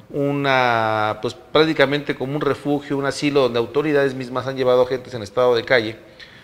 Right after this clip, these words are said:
a cuidarlos. Oh, primero la foto donde está con la barba. Vamos a poner esa foto en la pantalla. El Camino del Guerrero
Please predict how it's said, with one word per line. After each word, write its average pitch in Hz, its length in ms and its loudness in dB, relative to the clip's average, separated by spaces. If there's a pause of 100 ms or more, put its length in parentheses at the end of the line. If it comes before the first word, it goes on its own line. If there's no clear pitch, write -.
(140)
a - 100 -4
cuidarlos. 240 600 6 (400)
Oh, - 260 -2
primero 208 220 6
la 240 120 8
foto 214 180 4
donde 208 80 4
está 202 200 2
con 185 160 2
la 143 120 8
barba. 156 480 4 (540)
Vamos 202 180 2
a 196 40 4
poner 175 120 2
esa 175 100 0
foto 170 160 -4
en 175 40 4
la 143 80 4
pantalla. 147 560 4 (120)
El 151 380 6
Camino 247 320 8
del 202 160 8
Guerrero 170 500 8